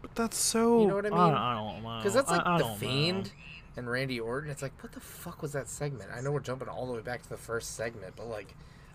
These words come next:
Speaker 2: what? I saw something online about people in the back s-, were, like, telling them not to do that segment because it's dumb. And I was like,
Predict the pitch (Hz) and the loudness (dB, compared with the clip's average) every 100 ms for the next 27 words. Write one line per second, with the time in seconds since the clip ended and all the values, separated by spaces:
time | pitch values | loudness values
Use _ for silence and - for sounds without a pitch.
0 | - 208 233 - - - - - - - | -16 -12 -10 -10 -14 -18 -18 -18 -18 -20
1 | - - - - 123 151 147 127 131 151 | -20 -20 -20 -8 0 0 2 2 2 0
2 | 147 147 117 104 117 127 120 110 95 - | 4 4 4 2 2 2 2 2 0 -8
3 | 110 120 120 117 104 98 98 - - 143 | -8 -2 -2 -2 -4 -6 -6 -8 -10 -6
4 | 117 113 104 92 - 104 95 95 92 87 | 0 2 0 -4 -8 -8 -8 -6 -6 -4
5 | 90 - 95 95 82 - 87 90 87 85 | -6 -8 -6 -6 -6 -8 -10 -8 -10 -6
6 | 95 92 80 - 82 82 87 - - - | -8 -8 -14 -10 -10 -8 -12 -16 -18 -18
7 | - 107 113 110 113 | -12 -2 -2 0 0